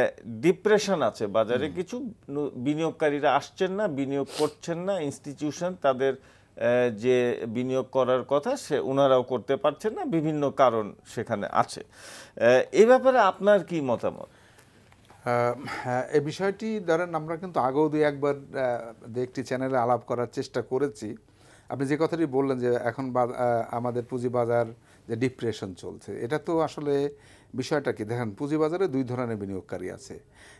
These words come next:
Speaker 2: এক হচ্ছে ইন্ডিভিজুয়াল বিনিয়োগকারী, আর একটা হচ্ছে আপনার প্রাতিষ্ঠানিক বিনিয়োগকারী। তো ইন্ডিভিজুয়াল বিনিয়োগকারীদের অবস্থাটা কি দেখেন, যেখানে প্রায়, আহ, বত্রিশ, আহ, লাখের মতো আপনার বিও অ্যাকাউন্ট হোল্ডার আছে,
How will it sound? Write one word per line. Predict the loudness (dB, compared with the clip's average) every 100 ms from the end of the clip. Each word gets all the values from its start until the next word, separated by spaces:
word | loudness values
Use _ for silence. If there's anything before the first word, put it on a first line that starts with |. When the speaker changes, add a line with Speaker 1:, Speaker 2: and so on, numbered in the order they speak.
| -4
Speaker 2:
এক | -4
হচ্ছে | -4 -4 -4
ইন্ডিভিজুয়াল | -2 -4 -2 -2 -2
বিনিয়োগকারী, | -4 -4 -6 -4
আর | -4
একটা | -6 -8
হচ্ছে | -8 -4
আপনার | -4 -4 -8 -8 -16 _ _
প্রাতিষ্ঠানিক | -2 -2 -4 -8 -8 -6
বিনিয়োগকারী। | -6 -8 -8 -10 -12 -14 -20 -20 -20 -6
তো | 0
ইন্ডিভিজুয়াল | 2 2 4 4 4
বিনিয়োগকারীদের | 2 2 2 4 4
অবস্থাটা | 2 0 -2
কি | -2 -2
দেখেন, | -2 -2 -4 -8 -8 -18 -20 -20 -16 -4
যেখানে | 0 2
প্রায়, | 2 6 6 6 4
আহ, | 0 0
বত্রিশ, | 0 -4 -2 -2 -2 -10
আহ, | -10 0 2 2 0
লাখের | -2 0 -2 -2
মতো | -2 0
আপনার | 0 0 0 0 -4 -20 -20 -20 -14
বিও | -2 2 4
অ্যাকাউন্ট | 2 -2 -4 -4
হোল্ডার | -6 -6 -8
আছে, | -10 -12 -16